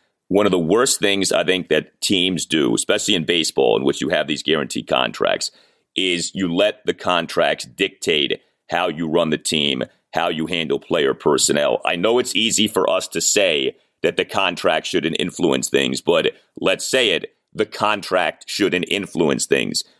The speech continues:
You need to do what's in the best interest of the team. Now, if you believe, and there is an argument to be made here, we don't have other better options.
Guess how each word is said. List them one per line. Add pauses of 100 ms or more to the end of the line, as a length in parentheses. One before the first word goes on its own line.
You
need
to
do
what's
in
the
best
interest
of
the
team.
Now, (320)
if
you
believe,
and
there
is
an
argument
to
be
made
here, (300)
we
don't
have
other
better
options.